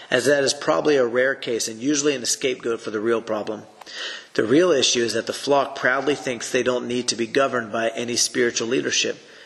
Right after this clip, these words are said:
despite what the word says. To many, church is strictly a volunteer-based country club environment that is supposed to be geared towards serving them. And yet those same people who refuse or are hesitant to submit in the church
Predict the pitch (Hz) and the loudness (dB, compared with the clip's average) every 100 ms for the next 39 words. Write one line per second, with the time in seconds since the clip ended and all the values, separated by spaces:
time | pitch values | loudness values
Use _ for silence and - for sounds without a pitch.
0 | - - - 143 143 127 117 113 113 - | -4 0 2 2 0 0 0 2 2 2
1 | 117 110 - - - - - _ - - | -2 0 -2 -4 -14 -20 -20 _ -20 -4
2 | - 120 156 156 101 101 - - - - | -2 0 0 0 -2 -8 -16 -20 -20 -6
3 | - 151 131 123 - 156 151 143 120 104 | 0 2 2 2 2 0 2 2 2 0
4 | 120 139 135 143 139 117 110 104 - - | -2 0 -2 -2 0 -2 0 0 -2 -6
5 | - 143 127 131 - 120 120 113 113 107 | -8 -6 -4 -4 0 0 0 -2 -2 -2
6 | 104 - 117 110 107 120 - 135 139 - | -4 -4 -4 0 0 -2 0 0 0 0
7 | 156 127 120 113 113 120 113 - 113 110 | -2 0 0 0 0 -4 -2 0 0 -2
8 | 107 101 98 - _ _ _ - - - | -8 -8 -10 -16 _ _ _ -12 -10 -2
9 | 123 127 131 - 123 - 139 143 143 139 | 0 2 2 2 2 2 0 -2 0 0
10 | 123 127 123 - 143 135 104 - - 135 | 0 2 0 0 2 4 2 -2 -2 2
11 | 131 123 120 - - - - 117 127 - | 4 2 0 -8 -16 -10 0 2 2 0
12 | - 160 147 107 92 - 110 120 117 139 | 0 2 2 0 0 0 0 0 0 0
13 | 117 107 - 143 117 - | -2 -4 -2 0 -2 -6